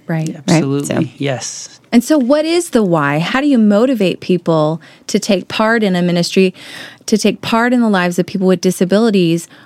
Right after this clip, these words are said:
Speaker 1: when so many of us have fears,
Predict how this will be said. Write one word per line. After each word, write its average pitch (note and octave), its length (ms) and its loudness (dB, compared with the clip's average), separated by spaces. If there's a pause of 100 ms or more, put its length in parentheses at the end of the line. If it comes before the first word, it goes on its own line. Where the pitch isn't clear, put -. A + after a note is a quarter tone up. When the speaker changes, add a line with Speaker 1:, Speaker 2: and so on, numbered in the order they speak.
(140)
Speaker 1:
when F#3 540 2 (400)
so - 220 0
many G#3 160 4
of F3 80 2
us D#3 160 0
have D3+ 220 -2
fears, C4 760 2